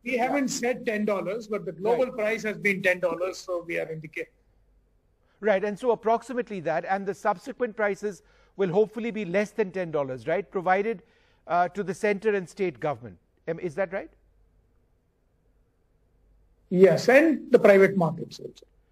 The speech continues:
Speaker 2: And so the private market, what, so basically in a finite period of time, you'll have one price for India after the initial lot, or will there be more than one price?
Speaker 1: After the imported, uh, vaccine is exhausted, then by the time the Indian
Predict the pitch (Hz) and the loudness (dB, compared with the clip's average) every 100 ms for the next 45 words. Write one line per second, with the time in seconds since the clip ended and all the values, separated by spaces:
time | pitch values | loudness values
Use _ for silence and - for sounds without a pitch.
0 | _ _ _ _ _ _ 196 226 - 254 | _ _ _ _ _ _ 0 0 0 -2
1 | 170 185 - 202 226 240 185 185 170 202 | 0 -2 2 4 4 0 -4 -2 -2 -4
2 | 185 160 202 202 - 214 151 208 254 - | -6 -2 -2 -2 -2 -2 0 -4 -4 -8
3 | 254 240 208 208 - 190 208 233 - 214 | -8 -4 -4 -4 2 2 2 -2 -4 -8
4 | 202 196 170 202 190 196 196 190 156 127 | -6 -6 -4 -2 -2 -2 -4 -4 -4 0
5 | 185 214 220 240 269 - _ _ _ - | 0 0 0 0 0 -8 _ _ _ 0
6 | 226 226 233 262 277 - 208 214 247 247 | 0 0 -2 2 2 2 0 0 -6 -6
7 | 233 240 254 247 254 285 208 214 214 208 | -6 -6 -6 -2 -2 0 0 0 0 0
8 | 202 202 196 202 170 151 139 123 117 85 | -2 -2 -2 -2 -2 -6 -6 -6 -14 -16
9 | _ _ _ _ _ _ _ _ _ _ | _ _ _ _ _ _ _ _ _ _
10 | _ _ _ _ _ _ _ _ _ - | _ _ _ _ _ _ _ _ _ 0
11 | 262 262 294 269 226 226 233 233 202 190 | 0 2 2 2 2 4 4 2 0 0
12 | 190 180 185 190 208 190 170 170 160 180 | 2 2 -2 -2 -4 -2 -4 -6 -2 -4
13 | 175 190 160 170 165 165 165 160 160 156 | -4 -8 -8 -10 -10 -14 -14 -8 -8 -6
14 | 165 175 170 165 160 170 160 156 | -8 -6 -8 -8 -8 -8 -10 -16